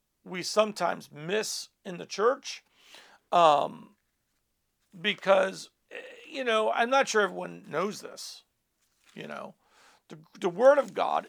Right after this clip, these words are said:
is very powerful to us. It's, it's very enabling to us. It, it, it, it, um, it strengthens us. I'm just gonna find another scripture.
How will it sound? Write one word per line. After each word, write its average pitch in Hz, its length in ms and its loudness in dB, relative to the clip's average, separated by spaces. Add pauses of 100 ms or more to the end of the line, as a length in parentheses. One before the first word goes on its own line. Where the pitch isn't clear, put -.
is 196 380 -10
very 180 460 2
powerful - 580 0
to - 180 -16
us. - 260 -16
It's, - 300 -12
it's 175 180 -12
very 202 600 0
enabling 165 760 -12
to - 100 -16
us. - 280 -16
It, - 280 -12 (440)
it, - 280 -6 (100)
it, 180 240 -6 (100)
it, 165 240 -4 (240)
um, 190 600 -6 (1900)
it 180 160 -6
strengthens - 720 2
us. - 340 -14
I'm 147 120 -12
just - 180 -10
gonna 180 100 -10
find - 280 -6
another 76 260 -8
scripture. - 580 -12